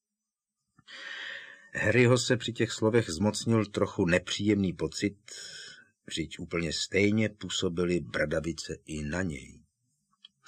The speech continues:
„Za druhé, zdejší hrad je baštou prastarých kouzel a čar. Voldemort nepochybně přišel na kloup daleko více jeho tajemstvím,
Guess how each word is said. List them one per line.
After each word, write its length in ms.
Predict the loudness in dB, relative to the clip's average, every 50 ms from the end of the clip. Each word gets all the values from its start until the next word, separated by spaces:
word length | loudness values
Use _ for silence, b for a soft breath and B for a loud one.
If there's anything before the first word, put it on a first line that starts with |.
| B B B B B B B B B B B B B B B B B B 0
„Za 160 | 6 8 8
druhé, 580 | 10 10 10 10 10 8 6 2 2 0 -2 -6 -8 B B B B B B _ _ _ -8 -4
zdejší 580 | -4 0 6 8 8 8 8 6 2 2 4
hrad 300 | 6 6 6 6 6 6
je 100 | 4 4
baštou 520 | 6 4 4 4 2 0 4 6 8 8 8
prastarých 600 | 6 4 4 4 2 2 2 2 2 2 0 -2
kouzel 460 | 2 4 4 4 4 4 4 2 4 2
a 100 | 0 -2
čar. 460 | 0 0 2 4 4 4 4 2 -2 -10 -18 _ _ _ _ _ _ _ _ -4
Voldemort 840 | 0 2 2 4 4 4 4 6 6 6 4 4 2 0 _ -10 -4
nepochybně 720 | -2 -2 -2 0 0 -2 0 0 -2 -2 0 0 -2 -2
přišel 480 | -2 -4 -6 -4 -4 -2 -2 -2 -2 -2
na 140 | -2 -4 -6
kloup 380 | -4 -2 -2 -2 -2 -2 -4
daleko 380 | -4 -4 -4 -4 -4 -4 -8 -8
více 720 | -6 -6 -6 -6 -4 -4 -2 0 2 2 2 2 2 0 -6 _ _ -12
jeho 300 | -6 -4 -4 -2 -2 -4
tajemstvím, 920 | -4 -2 0 2 2 2 2 0 -2 -2 0 2 4 4 6 6 6 4 4